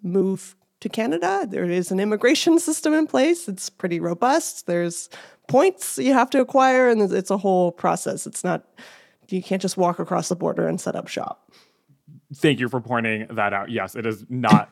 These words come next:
Speaker 2: <laughs> that easy, uh, to actually follow through on the threat. I'm curious, though, from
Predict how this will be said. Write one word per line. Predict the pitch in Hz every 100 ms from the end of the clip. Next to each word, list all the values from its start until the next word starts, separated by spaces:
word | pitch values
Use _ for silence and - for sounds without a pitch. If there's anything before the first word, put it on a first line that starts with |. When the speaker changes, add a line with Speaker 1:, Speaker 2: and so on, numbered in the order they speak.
| _
Speaker 2:
<laughs> | -
that | 117 104 104
easy, | 98 101 98 - -
uh, | 123 104 107
to | 147 117
actually | 113 - 120
follow | 107 110 104 104
through | 113 113 104 98 _ _ _ _ -
on | 123
the | 117
threat. | - 143 139 117 _ -
I'm | 165 180
curious, | - 269 247 214
though, | 160 156 143 131 113 _ _ _ _ _ _ _
from | - 147 135 127 123